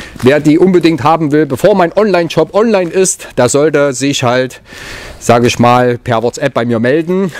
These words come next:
und dann kann man das halt auch so kaufen, ohne dass man das über einen Online-Shop bestellt. Ja, das funktioniert auch, mache ich schon eine ganze Zeit lang, aber auf Dauer geht das natürlich so nicht weiter.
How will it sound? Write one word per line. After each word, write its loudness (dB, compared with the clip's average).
und 2
dann -2
kann -2
man -2
das -4
halt -2
auch -2
so 2
kaufen, 0
ohne 0
dass -2
man -2
das -2
über -2
einen 0
Online-Shop 0
bestellt. 0
Ja, 2
das 0
funktioniert 2
auch, 2
mache 0
ich -4
schon -2
eine -2
ganze 0
Zeit 0
lang, 0
aber -2
auf -6
Dauer 0
geht -4
das -4
natürlich -2
so 4
nicht 0
weiter. 0